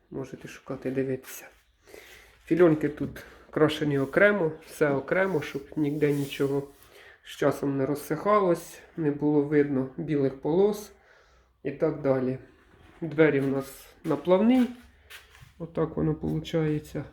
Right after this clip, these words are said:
Я завіси пооткручував, ну, повністю все порозбирав, тут тільки комплектував шпінгалети, вкрутив там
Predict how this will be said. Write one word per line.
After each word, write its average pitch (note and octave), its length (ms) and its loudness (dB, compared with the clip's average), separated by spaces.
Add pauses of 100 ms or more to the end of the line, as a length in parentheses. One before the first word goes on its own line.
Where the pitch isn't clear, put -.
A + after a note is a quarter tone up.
(140)
Я D3 140 -2
завіси D3 440 -4
пооткручував, E3+ 760 -2
ну, D3 180 6
повністю D#3 640 2
все C#3 200 -8
порозбирав, D3 680 -2
тут - 180 -10
тільки - 300 -10 (920)
комплектував C#3+ 840 0 (640)
шпінгалети, F3 760 2
вкрутив D3+ 680 -4
там C#3 160 -4